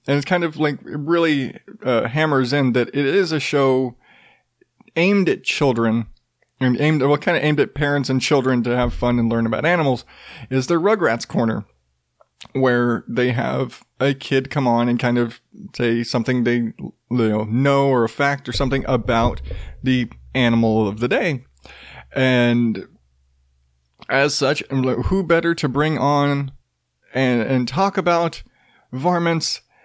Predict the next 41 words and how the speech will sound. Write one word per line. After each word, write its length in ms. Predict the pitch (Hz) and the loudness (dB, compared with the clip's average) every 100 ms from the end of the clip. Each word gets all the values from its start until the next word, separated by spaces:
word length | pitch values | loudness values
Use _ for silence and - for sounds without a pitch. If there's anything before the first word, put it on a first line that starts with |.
| _ _ | _ _
than 600 | 135 156 156 156 151 135 - - | -2 2 2 0 -2 -6 -12 -8
my 340 | 127 151 170 | -2 2 2
two 300 | 180 - 208 | 0 0 4
oldest 540 | 180 208 226 220 - 131 | 4 4 2 -2 -4 -2
boys, 580 | 143 120 123 135 - - _ _ _ _ _ _ | 2 2 2 -2 -6 -14 _ _ _ _ _ _
and 100 | 175 | -4
kind 160 | - 151 | -2 0
of 60 | |
the 80 | 139 | 2
ones 240 | 135 139 127 | 2 0 0
that 60 | |
are 20 | |
more 300 | 135 127 120 _ _ | 0 0 -2 _ _
articulate 480 | 131 131 143 135 127 | -4 -2 -2 0 0
in 80 | 123 | 0
this 140 | 120 | -2
matter. 260 | 113 113 - - - - - | -2 -4 -6 -16 -20 -20 -4
Oh, 160 | 160 180 | 0 0
trust 340 | - 156 - | 2 0 0
me, 100 | 160 | 0
the 120 | 151 | 0
little 220 | 143 147 139 | 0 0 2
ones 260 | 135 131 | 0 0
wanted 260 | 127 127 123 | 0 0 -2
to 60 | 131 | -2
be 140 | 135 | 0
on 200 | 127 127 | 2 2
too, 280 | 131 120 113 - | 2 -2 -2 -2
but 180 | 143 135 | 2 2
I 120 | 135 | 2
figured 340 | - 123 120 120 | 0 0 2 0
that 160 | 120 | 0
would 140 | 123 110 | 0 0
just 260 | 120 - | -2 -2
be 140 | 123 120 | -4 -2
too 160 | 196 | 0
much 200 | 185 156 | 0 -2
chaos 420 | - 143 127 123 107 | 0 2 2 0 -2
for 180 | 127 | -2
one 200 | 123 120 | 0 0
show. 340 | 113 117 113 | 2 0 0